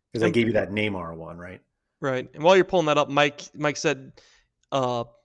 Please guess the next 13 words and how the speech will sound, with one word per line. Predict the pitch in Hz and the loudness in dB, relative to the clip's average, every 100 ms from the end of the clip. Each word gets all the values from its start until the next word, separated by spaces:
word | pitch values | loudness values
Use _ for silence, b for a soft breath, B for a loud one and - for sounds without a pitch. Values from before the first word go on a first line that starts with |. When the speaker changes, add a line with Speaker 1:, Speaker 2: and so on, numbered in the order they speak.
| _ _ _ - | _ _ _ -6
Speaker 2:
"Haven't | - 185 | -2 -2
you | 180 | 2
got | 175 170 | 2 2
to | 165 | -2
start | - 175 147 | -6 -2 -2
somewhere | - 156 143 147 143 | -2 0 0 0 -2
with | 135 | -2
a | |
plan? | 127 135 135 135 | -4 -4 -4 -4
It | 131 | -4
just | 160 - | -8 -6
depends, | 156 143 143 143 131 - - b b b b _ | -6 -4 -2 -2 -6 -10 -16 b b b b _
uh, | 131 123 120 | -2 0 -2